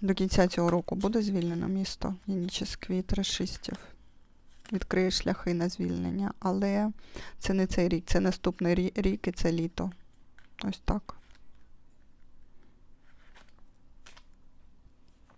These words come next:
Давайте перекриємо все, що заважає, щоб це було раніше. Щоб це здійснилось, це було раніше. Оця ситуація про звільнення, все залежить від того, коли нам дадуть літаки.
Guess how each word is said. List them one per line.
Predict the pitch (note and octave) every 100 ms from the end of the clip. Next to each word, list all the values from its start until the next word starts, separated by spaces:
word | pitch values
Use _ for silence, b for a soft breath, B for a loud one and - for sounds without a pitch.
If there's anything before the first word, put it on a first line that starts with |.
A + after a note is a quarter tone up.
| - -
Давайте | - G3 G3 - F3+
перекриємо | F3 G3 F#3 - G3 F#3 F3+ F#3 -
все, | - F#3
що | - F3+
заважає, | F3 E3+ F#3+ F#3 F3+
щоб | - -
це | -
було | F3+ F3 F3
раніше. | F3 E3 F3 - F#3+ - - - - B B B B B B B - - -
Щоб | - -
це | - C4+
здійснилось, | - F3+ - G3+ A3 F#3+ -
це | -
було | F3+ E3+ F3
раніше. | F3 E3+ - - - - B B B B -
Оця | G3 - G#3+
ситуація | - F#3+ G3 F#3+ F#3+ F#3
про | - F#3
звільнення, | F#3+ A#3 B3+ F#3+ F3
все | F3 - G3 A3
залежить | G3 F3+ G3 G3 F3
від | F#3 -
того, | G#3+ A3+
коли | G3 F3 F3+
нам | F3 F3
дадуть | F3 F3 F3
літаки. | F3 F3+ E3+ - E3